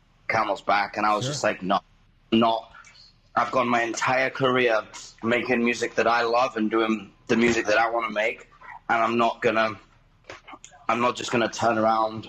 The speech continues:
Speaker 1: on that now." And I, I just, I had to walk away. I mean, I've
Speaker 2: Yeah.
Speaker 1: since talk-, since talking to Ben about it, since,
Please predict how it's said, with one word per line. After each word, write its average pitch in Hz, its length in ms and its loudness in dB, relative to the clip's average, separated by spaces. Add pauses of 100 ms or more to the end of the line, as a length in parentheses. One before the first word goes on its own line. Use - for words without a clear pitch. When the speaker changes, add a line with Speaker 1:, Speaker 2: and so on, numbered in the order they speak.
(120)
Speaker 1:
on 107 180 0
that 104 200 0
now." 95 360 2 (600)
And 107 380 0
I, 110 140 2 (100)
I 101 80 2
just, 95 300 -6 (440)
I 107 100 2
had 98 100 -2
to 101 80 -4
walk 92 180 0
away. 98 220 2 (180)
I 123 140 2
mean, 131 160 2
I've - 280 0 (300)
Speaker 2:
Yeah. 123 120 -8
Speaker 1:
since 131 360 0
talk-, - 220 0 (420)
since 120 220 -2
talking 135 360 0
to 110 60 0
Ben 113 220 2
about 107 320 2
it, 107 180 -6
since, 110 540 -2